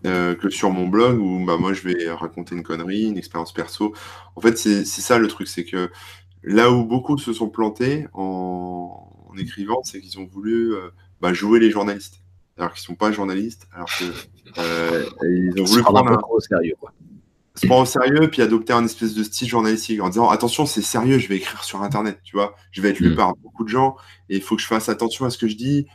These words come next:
Speaker 1: pas mettre de gros mots, euh, garder une certaine distance, pas dire qui, qui je suis, entre guillemets, tu vois, pas,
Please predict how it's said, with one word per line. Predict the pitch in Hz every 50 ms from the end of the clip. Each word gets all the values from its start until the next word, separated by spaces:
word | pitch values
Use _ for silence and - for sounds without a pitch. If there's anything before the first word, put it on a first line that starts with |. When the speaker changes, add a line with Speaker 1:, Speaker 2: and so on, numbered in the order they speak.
| _ _ -
Speaker 1:
pas | 104
mettre | 104 110 107 104
de | 110 110
gros | 107 110 104 110
mots, | 110 120 127 131 135 135 135 135 - _ _ -
euh, | 95 98 98
garder | 98 104 101 110 110
une | 107
certaine | - 113 104 - 107 107 107
distance, | 107 107 - - 123 127 135 131 - - -
pas | - 120 113
dire | 113 113 127 127 - _
qui, | - - - - -
qui | - - 117
je | 110 120
suis, | 113 113 - - 139
entre | 120 - - 107
guillemets, | 107 120 131 123
tu | 123
vois, | - 110 107 -
pas, | 113 110 110 110